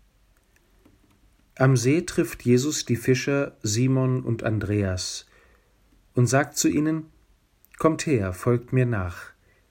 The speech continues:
Ich werde euch zu Menschenfischern machen.“ Es gibt Bildworte im Evangelium,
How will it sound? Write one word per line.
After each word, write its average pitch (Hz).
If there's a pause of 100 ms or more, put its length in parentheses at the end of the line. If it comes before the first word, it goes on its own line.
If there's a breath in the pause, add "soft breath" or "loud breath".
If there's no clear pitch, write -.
(420)
Ich 127
werde 139
euch 120
zu -
Menschenfischern 101
machen.“ 98 (3250)
Es -
gibt -
Bildworte 113
im 120
Evangelium, 131